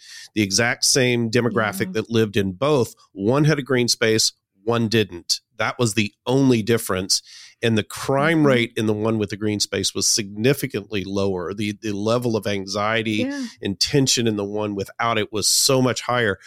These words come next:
Speaker 1: So you're, you're absolutely right. Just getting back to that baseline of understanding what it, you know, where am I coming from, and,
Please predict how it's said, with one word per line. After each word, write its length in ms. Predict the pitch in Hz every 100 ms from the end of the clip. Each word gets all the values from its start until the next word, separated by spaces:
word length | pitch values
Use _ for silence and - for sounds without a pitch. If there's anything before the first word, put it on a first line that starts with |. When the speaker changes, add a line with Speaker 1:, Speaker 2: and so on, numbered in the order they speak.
| - - -
Speaker 1:
So 140 | -
you're, 180 | 135 123 131
you're 100 | 135
absolutely 460 | 151 196 185 127
right. 200 | 131 113
Just 280 | - 120 -
getting 340 | 120 175 175 117
back 320 | 117 117 -
to 100 | -
that 240 | 110 104 101
baseline 720 | 104 113 - 113 104 104 101
of 140 | 95 -
understanding 1120 | 123 127 117 101 - 117 110 107 107 101 98 - _ _ _ _
what 140 | 147 160
it, 100 | - -
you 120 | 139
know, 180 | 107 95 -
where 200 | 135 156
am 80 | 151
I 100 | 131
coming 340 | - 120 113
from, 560 | 107 117 110 110 110 110 _ _ _ _ -
and, 220 | 110 107